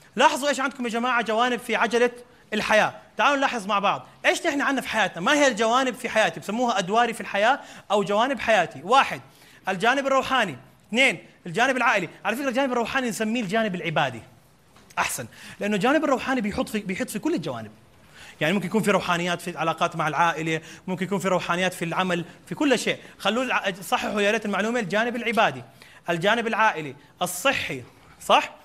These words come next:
المادي، المهني، الشخصي. الشخصي إيش يعني؟ اهتمامي بنفسي، بتطوير قدراتي، آخذ باستمرار دورات ولا ما باخذ، بقرأ ولا ما بقرأ، قاعدة القراءة كل شهر أقل شيء كتابين،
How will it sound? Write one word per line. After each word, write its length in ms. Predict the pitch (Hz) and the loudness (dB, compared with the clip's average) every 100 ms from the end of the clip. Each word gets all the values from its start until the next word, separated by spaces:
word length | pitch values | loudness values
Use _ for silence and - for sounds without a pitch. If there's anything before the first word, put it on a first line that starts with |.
| - - - | -20 -20 -4
المادي، 580 | 185 214 247 220 160 120 - - - _ _ - - | 0 4 4 2 -2 -8 -12 -20 -20 _ _ -8 -2
المهني، 560 | 196 254 233 214 151 120 - - _ - - - - - | 0 0 2 0 -2 -10 -20 -20 _ -20 -20 -20 -20 -6
الشخصي. 500 | 190 - 254 - 165 - - | -4 2 2 2 -6 -12 -10
الشخصي 400 | 170 285 - 247 | 0 0 0 -2
إيش 180 | 262 262 | -4 -2
يعني؟ 300 | 202 220 220 - - | -4 -4 -6 -8 -6
اهتمامي 460 | 170 202 202 190 | -4 -2 0 0
بنفسي، 540 | 165 175 175 - 175 170 - 165 | 0 -2 -2 -2 -4 -4 -6 -4
بتطوير 360 | 170 175 196 | -4 0 -2
قدراتي، 640 | - 180 180 190 180 185 170 - 196 | -2 0 2 4 2 -2 -6 -4 -2
آخذ 220 | 190 190 | 0 -2
باستمرار 460 | 185 196 180 185 | -4 -4 -2 -2
دورات 340 | 165 175 190 180 | 0 0 0 0
ولا 120 | 180 | -2
ما 100 | 180 | 0
باخذ، 300 | 185 175 180 | 2 2 0
بقرأ 320 | 151 202 196 | 0 0 0
ولا 200 | 175 185 | -2 -2
ما 100 | 190 | -2
بقرأ، 280 | 185 180 180 | -2 -2 -6
قاعدة 400 | 151 190 180 165 | 0 0 0 -2
القراءة 320 | 170 185 185 | -6 -2 -2
كل 180 | 165 185 | -2 -4
شهر 180 | 190 180 | -2 -4
أقل 280 | 175 190 185 | -2 -4 -4
شيء 120 | 175 | -6
كتابين، 560 | 190 185 175 190 196 | -6 0 2 2 -2